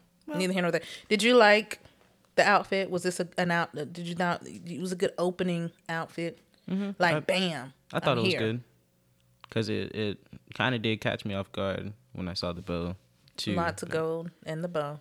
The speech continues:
Speaker 3: it was very golden.
Speaker 2: Mm-hmm.
Speaker 1: Yeah. Well, this is a part of her first set. So l-, let's be clear. Janet takes frequent breaks in the show. And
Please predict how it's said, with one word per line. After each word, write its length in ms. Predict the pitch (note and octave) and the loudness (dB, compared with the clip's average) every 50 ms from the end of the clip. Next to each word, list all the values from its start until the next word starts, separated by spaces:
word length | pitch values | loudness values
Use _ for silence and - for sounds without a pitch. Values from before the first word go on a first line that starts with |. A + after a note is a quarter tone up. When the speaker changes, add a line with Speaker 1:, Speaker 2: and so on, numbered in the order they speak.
| - _ _ | -16 _ _
Speaker 3:
it 120 | - G#2+ | -4 -4
was 280 | G#2+ G2 F#2+ G2 F#2+ - | -2 -2 -4 -6 -6 -6
very 280 | - A2 G#2+ G#2 G2 F#2 | -6 -4 -4 -4 -4 -4
golden. 440 | F#2 G2 F#2+ G2 F2+ G2 F#2+ F#2+ F#2+ - - - - - | -4 -6 -6 -4 -4 -6 -8 -8 -10 -14 -20 -20 -16 -12
Speaker 2:
Mm-hmm. 480 | E3 D#3+ E3+ E3+ - - F3+ F3 F3+ G3+ - - - - _ _ _ _ _ - | -10 -10 -10 -8 -6 -6 -4 -4 -4 -6 -8 -14 -20 -20 _ _ _ _ _ -10
Speaker 1:
Yeah. 260 | F3+ D3 D3 D#3 D3 - - _ _ _ _ - | -8 -8 -8 -10 -12 -16 -20 _ _ _ _ -8
Well, 220 | - E3 F3 G#3+ - - - - - - - | -8 -6 -6 -8 -12 -16 -18 -20 -20 0 2
this 240 | A#3 C#4 D#4+ - G4 | 2 2 4 4 2
is 200 | F4 - - - - | 2 2 0 0 0
a 100 | A3+ A3+ | 0 0
part 240 | A3+ - A3+ G#3 G3+ | 2 0 0 0 0
of 80 | G3 - | 0 -2
her 120 | G3 F3+ | -4 -4
first 340 | - - F3+ E3 E3+ E3 - | -2 -2 0 0 0 -2 -4
set. 220 | - D#3+ - - | -6 -6 -6 -4
So 480 | - - F#3+ F3+ F3 - - - F3+ - - - - | -2 2 4 4 4 4 2 -4 -10 -12 -12 -12 -6
l-, 80 | - - | -4 -2
let's 380 | A3 F#3+ G#3 - A#3+ B3 B3 - | 0 0 2 4 4 4 4 2
be 100 | C#4+ B3+ | -4 -6
clear. 320 | - - A#3 F#3+ D#3+ D#3 - - - - - - | -2 0 2 2 2 0 -2 -10 -20 -20 -14 -8
Janet 440 | F3 F3+ A3+ B3+ D4+ E4 D#4+ - - | -2 0 2 2 2 2 0 -2 -2
takes 300 | - A#3 A#3+ A3+ A3+ - | 0 0 0 0 0 -4
frequent 460 | - - A3 A3 A3 - F#3 - D#3+ | -4 -2 -4 -2 -2 -2 -4 -4 -4
breaks 380 | D#3+ - E3 D#3+ D#3+ D#3+ - - | 0 2 2 2 2 0 -4 -2
in 180 | - E3 D#3+ D#3 | -2 -2 -2 -2
the 80 | D3 | -4
show. 440 | C3+ - - D#3+ C#3+ C3+ - - - - - | -6 -6 -8 -8 -8 -8 -8 -10 -12 -6 -2
And 500 | F3 E3 D#3+ D#3+ D#3+ E3 E3 D#3+ E3 - | 0 2 2 2 2 2 0 0 -4 -8